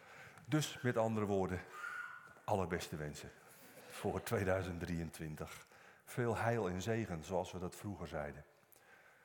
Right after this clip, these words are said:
Acht januari. Over twee dagen is het tien januari.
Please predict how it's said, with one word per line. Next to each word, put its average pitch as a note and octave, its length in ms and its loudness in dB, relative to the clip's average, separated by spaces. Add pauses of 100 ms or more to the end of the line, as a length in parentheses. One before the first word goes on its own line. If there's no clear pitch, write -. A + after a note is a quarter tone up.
(240)
Acht - 240 -4
januari. D#2+ 560 -4 (520)
Over G2+ 220 -4
twee A#2+ 220 0
dagen F2+ 260 0
is E2 80 -8
het - 160 -16
tien C3+ 160 -4
januari. D2+ 520 -4